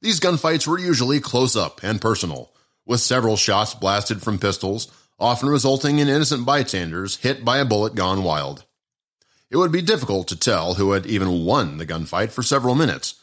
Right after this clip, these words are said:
as the black powder smoke from the pistols cleared the air. A wannabe gunfighter's career left as little as possible to chance, and spent long hours refining their skills with weapons.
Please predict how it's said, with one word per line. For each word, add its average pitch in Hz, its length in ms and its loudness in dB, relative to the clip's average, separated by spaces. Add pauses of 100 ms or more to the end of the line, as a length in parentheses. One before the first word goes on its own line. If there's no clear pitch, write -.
(260)
as 120 200 0
the 131 80 -2
black 127 320 0
powder 120 240 4
smoke 123 380 0
from 123 100 0
the 120 80 2
pistols 82 480 -4
cleared 76 380 -10
the 90 120 -2
air. 71 280 -8 (1600)
A - 80 -6
wannabe 180 340 4
gunfighter's 113 560 2
career 95 520 2
left 143 300 0
as 131 160 0
little 180 240 2
as 156 80 2
possible 110 440 0
to 85 80 -8
chance, - 500 -2 (300)
and 107 220 -2
spent 104 260 -2
long 98 380 2
hours 92 400 0
refining 156 400 2
their 151 100 4
skills 85 460 0
with 90 120 -6
weapons. 80 520 -4